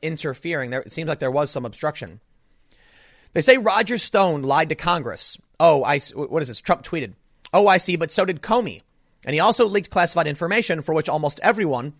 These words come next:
other than crooked Hillary Clinton, goes to jail for a long time. And so did Andy McCabe,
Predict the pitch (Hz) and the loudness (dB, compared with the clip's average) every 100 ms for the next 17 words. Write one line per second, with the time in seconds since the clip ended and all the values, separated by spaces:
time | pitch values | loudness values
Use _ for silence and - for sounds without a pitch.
0 | - 143 160 156 - 185 170 135 165 156 | -6 -2 0 -2 -4 -4 -4 -4 -2 -2
1 | - 214 175 156 135 139 156 127 165 180 | -2 -4 -4 -4 -4 -4 -8 -6 -2 0
2 | 151 - 127 123 120 120 - 226 131 120 | -2 -2 -2 -2 -4 -4 -2 0 -2 -10
3 | _ _ _ - 147 202 196 175 180 165 | _ _ _ -8 -2 -2 0 -2 -2 -4
4 | - 233 180 | 0 0 0